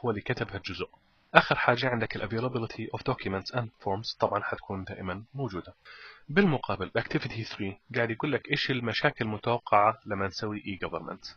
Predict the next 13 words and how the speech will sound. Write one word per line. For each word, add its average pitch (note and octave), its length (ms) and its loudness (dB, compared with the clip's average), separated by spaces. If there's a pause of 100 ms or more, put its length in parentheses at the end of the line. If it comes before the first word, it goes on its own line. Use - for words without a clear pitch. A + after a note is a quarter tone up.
(260)
أول F3 220 4
حاجة A2 420 0
قاعد A#2 180 -2
يقول F#2+ 220 -4
لك - 220 -6
إنه G2 320 -6
بال G#2 100 -8
e C#3 240 -4
government G2+ 440 -2 (1300)
إحنا A#2+ 200 2
قللنا C3 380 2
عدد A#2 260 4
الموظفين، F#2+ 540 -4